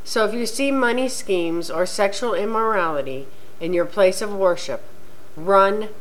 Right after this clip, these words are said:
depart, leave, as voiced in Revelation eighteen four.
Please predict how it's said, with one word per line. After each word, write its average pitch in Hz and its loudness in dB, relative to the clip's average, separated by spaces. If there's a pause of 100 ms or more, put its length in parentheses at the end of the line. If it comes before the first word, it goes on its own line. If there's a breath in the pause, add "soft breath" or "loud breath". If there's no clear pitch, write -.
(360)
depart, 180 2 (640)
leave, 190 0
as 151 -4
voiced 196 2
in 170 -2
Revelation 185 2
eighteen 180 -4
four. 147 -2